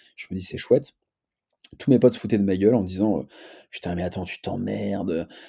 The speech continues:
pour gagner quarante-cinq euros, mais attends, t'y arriveras jamais, euh, pourquoi s'emmerder pour quarante-cinq euros ? » Tu vois, le discours, euh... Et moi, mon discours, c'est toujours de commencer petit et de... Et ensuite d'y aller à fond, quoi, de scaler, tu vois, le modèle que t'as et de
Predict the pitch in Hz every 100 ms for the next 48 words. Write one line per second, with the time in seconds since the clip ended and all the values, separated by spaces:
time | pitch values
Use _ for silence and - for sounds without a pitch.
0 | - - 101 104 101 98 - 98 95 107
1 | 104 110 104 - 104 107 110 107 110 104
2 | 95 92 92 101 101 95 95 95 95 98
3 | 98 101 104 107 110 98 95 92 - -
4 | 107 101 98 95 98 98 98 98 98 92
5 | 98 - 95 98 95 101 98 98 95 107
6 | 117 113 - _ _ _ _ - - 110
7 | 101 92 90 - 127 127 95 85 82 80
8 | 78 _ _ - - _ 98 113 143 110
9 | 107 113 175 - - 139 120 101 104 101
10 | - 104 107 101 - 127 170 202 - _
11 | _ _ - 101 87 82 80 71 65 55
12 | 78 92 - 131 117 95 95 90 - 165
13 | 156 98 92 - 92 - 107 139 180 -
14 | 110 95 90 90 101 101 101 117 147 110
15 | 104 - -